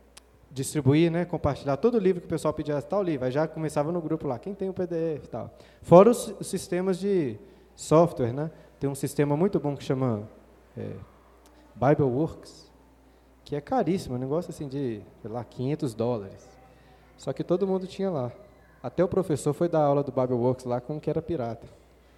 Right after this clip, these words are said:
Aí eu não tenho, eu falei assim, "Ô, professor, não tenho, posso não participar dessa aula?" Aí eu fui embora. Enfim,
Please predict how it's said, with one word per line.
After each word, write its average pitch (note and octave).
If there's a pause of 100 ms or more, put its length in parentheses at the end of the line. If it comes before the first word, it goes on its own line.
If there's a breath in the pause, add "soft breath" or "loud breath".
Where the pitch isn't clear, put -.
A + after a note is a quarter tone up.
(260 soft breath)
Aí C3
eu D3
não C#3+
tenho, D#3+
eu F#3
falei F#3
assim, F#3
"Ô, F3+
professor, E3+
não F3
tenho, F3
posso E3+
não F3
participar B2+
dessa A2+
aula?" B2+ (840 loud breath)
Aí C3
eu -
fui E3
embora. F3 (1200 soft breath)
Enfim, C3+